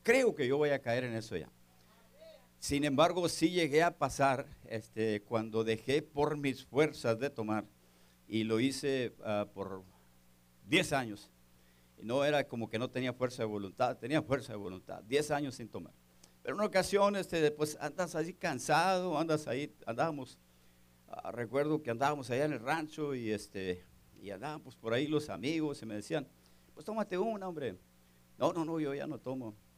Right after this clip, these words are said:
"Oh, que no sé, y tómate una, y tómate una". Y bueno, eh, ya más que por otra cosa, por la sed, "Bueno, pues dame una".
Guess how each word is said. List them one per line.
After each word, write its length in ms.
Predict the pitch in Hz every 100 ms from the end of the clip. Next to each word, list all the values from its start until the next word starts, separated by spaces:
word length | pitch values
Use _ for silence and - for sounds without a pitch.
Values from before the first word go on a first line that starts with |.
| _ _ - -
"Oh, 380 | 180 185 196 170
que 120 | 151
no 120 | 165
sé, 140 | 165
y 40 | 151
tómate 360 | 180 208 185
una, 260 | 175 196 180
y 40 |
tómate 300 | - 190 180
una". 180 | - -
Y 60 | 160
bueno, 280 | 185 240 220
eh, 680 | - - - - - - 147
ya 260 | 185 - - _ - _ _
más 240 | 165 196 -
que 180 | - 170 - _ _
por 140 | 151 180
otra 200 | 175 156
cosa, 280 | 160 160
por 260 | 160 139 131
la 140 | 123
sed, 200 | 117 147
"Bueno, 240 | 135 196 214
pues 140 | -
dame 200 | 190 190
una". 280 | 175 196 131